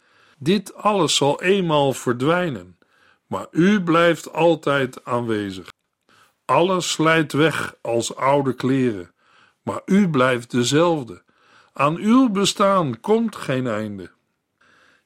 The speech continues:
In vers vierentwintig keert de dichter terug naar zijn eigen nood. De Heere heeft hem neergedrukt en vernederd, terwijl hij nog in de kracht van zijn leven is.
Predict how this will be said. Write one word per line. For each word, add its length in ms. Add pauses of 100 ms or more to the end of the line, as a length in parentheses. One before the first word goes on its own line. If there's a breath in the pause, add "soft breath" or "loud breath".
(100)
In 80
vers 300
vierentwintig 920
keert 360
de 120
dichter 460
terug 400
naar 160
zijn 200
eigen 480
nood. 460 (680 soft breath)
De 100
Heere 380
heeft 340
hem 240
neergedrukt 800
en 200
vernederd, 720 (460 soft breath)
terwijl 360
hij 140
nog 300
in 140
de 80
kracht 460
van 220
zijn 180
leven 380
is. 360